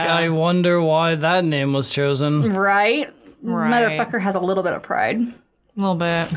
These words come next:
Speaker 3: So, fr-, her name from her life is still long gone, but now this, she has this name to call her by. Well, Nira was not a fan of playing second fiddle.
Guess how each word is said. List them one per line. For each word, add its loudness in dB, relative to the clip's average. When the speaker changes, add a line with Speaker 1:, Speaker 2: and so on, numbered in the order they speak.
Speaker 3:
So, 2
fr-, 0
her -4
name 2
from 2
her -2
life 0
is -4
still 0
long 0
gone, 2
but -2
now 0
this, -4
she -2
has 0
this -2
name -2
to -6
call -4
her -4
by. -4
Well, 2
Nira 4
was 2
not 4
a 2
fan 0
of 0
playing -2
second -4
fiddle. -2